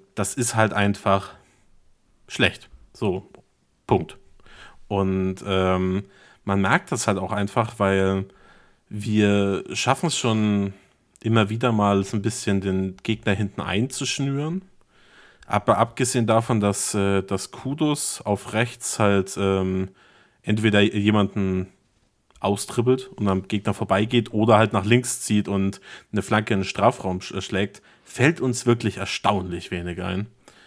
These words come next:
Ähm, und man kann ja da mal, ähm, mal,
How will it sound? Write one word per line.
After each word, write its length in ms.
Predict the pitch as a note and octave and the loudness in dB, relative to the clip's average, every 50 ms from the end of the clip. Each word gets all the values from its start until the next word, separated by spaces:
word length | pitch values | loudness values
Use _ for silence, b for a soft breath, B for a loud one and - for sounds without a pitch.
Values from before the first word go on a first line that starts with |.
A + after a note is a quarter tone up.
| b b b b b _ | b b b b b _
Ähm, 680 | - F#2+ F#2+ F#2 F2+ F#2 F#2 F2 F2+ F2+ F2+ F2+ F2+ F2+ - b b b b b b b b b b b b _ _ _ _ _ | -2 0 2 2 2 2 2 0 -2 -2 -4 -4 -6 -6 -10 b b b b b b b b b b b b _ _ _ _ _
und 680 | _ G2+ F#2+ G2 F#2+ F#2 F#2 F#2 F#2 F#2 F2+ F2+ - - _ _ _ _ _ _ _ _ _ _ _ _ _ _ _ _ _ _ _ _ _ _ _ _ - | _ -4 -2 -2 -2 -2 -2 -4 -4 -6 -8 -10 -16 -20 _ _ _ _ _ _ _ _ _ _ _ _ _ _ _ _ _ _ _ _ _ _ _ _ -8
man 120 | G#2 G2 | -8 -6
kann 220 | - - A#2 A#2 B2+ | -4 -2 0 4 4
ja 100 | C3+ C3+ | 6 6
da 100 | C3 A#2 | 6 6
mal, 180 | G#2+ G#2 G#2 - | 6 4 2 2
ähm, 640 | A2 G#2 G2+ G2+ G2 G2 F#2+ G2 - - - - b b b b b b b _ | 2 4 4 4 2 0 -2 -4 -6 -10 -14 -20 b b b b b b b _
mal, 300 | G#2+ G2+ G#2 G#2 G2+ F#2+ | -4 -4 -4 -4 -4 -8